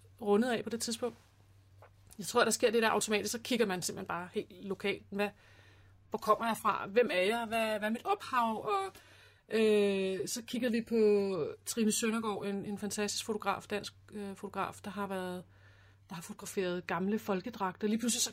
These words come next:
kørte den rent, jamen, hvad er egentlig dansk e-, etnicitet, og hvad, altså, hvad, hvad er det for en æstetik,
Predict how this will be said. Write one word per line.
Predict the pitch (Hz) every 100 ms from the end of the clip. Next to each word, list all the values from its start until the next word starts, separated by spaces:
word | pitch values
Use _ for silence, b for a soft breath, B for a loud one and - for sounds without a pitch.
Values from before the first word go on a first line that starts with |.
| - - -
kørte | - 240 247
den | 220
rent, | -
jamen, | 202
hvad | 269
er | 233
egentlig | 233 233 240 b b b b b b -
dansk | 214 226 -
e-, | 254 233 233
etnicitet, | 226 220 220 - 254 196 -
og | - 214 208
hvad, | 214
altså, | 220 226
hvad, | 254 247 214
hvad | 240
er |
det | 240
for | 240
en | 233 226
æstetik, | 214 - - 277 269 -